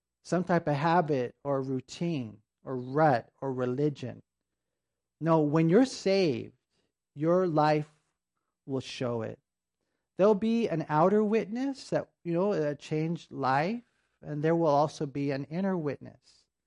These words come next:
The Holy Spirit will testify. The Bible says in Romans eight sixteen, I remember reading a story about a little boy. He was flying a kite. And so as he's flying the kite, he's letting it out, and it's going higher and higher and super high. And before you know it, the kite's in the clouds.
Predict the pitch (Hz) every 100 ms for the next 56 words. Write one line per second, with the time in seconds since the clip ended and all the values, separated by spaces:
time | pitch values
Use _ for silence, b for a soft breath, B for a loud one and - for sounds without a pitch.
0 | _ _ - 139 160 160 151 - 156 147
1 | 131 131 127 165 165 - 151 147 127 123
2 | 131 131 131 151 139 131 131 139 135 131
3 | 135 127 139 - - - 165 135 113 b
4 | b b 139 151 143 143 147 143 139 -
5 | 156 151 143 139 147 143 127 160 165 151
6 | b b b b - 170 156 156 143 -
7 | 156 165 156 127 - 170 156 120 - _
8 | _ _ _ _ _ _ - 156 - 170
9 | 160 170 - 196 233 185 160 - 226 202
10 | 175 147 185 190 170 165 190 175 156 170
11 | 156 120 180 196 165 147 117 202 226 165
12 | 143 175 175 160 156 208 180 151 - 202
13 | 196 151 165 269 214 - 139 - 180 202
14 | - 135 123 - 196 302 170